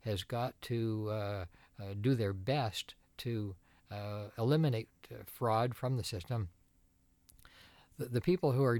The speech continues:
are doing some of the scams are so smart that, uh,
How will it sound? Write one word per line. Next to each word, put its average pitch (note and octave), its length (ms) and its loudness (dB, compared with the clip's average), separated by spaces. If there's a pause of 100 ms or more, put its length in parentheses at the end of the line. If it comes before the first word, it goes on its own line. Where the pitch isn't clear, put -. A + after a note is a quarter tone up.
are A2 120 0
doing C#3+ 240 4
some C3 160 2
of A2 60 0
the G2 60 -2
scams D#3+ 420 -2
are F#2+ 120 -2
so - 380 -2
smart - 600 -2 (540)
that, A#2 320 -2
uh, A2 760 -2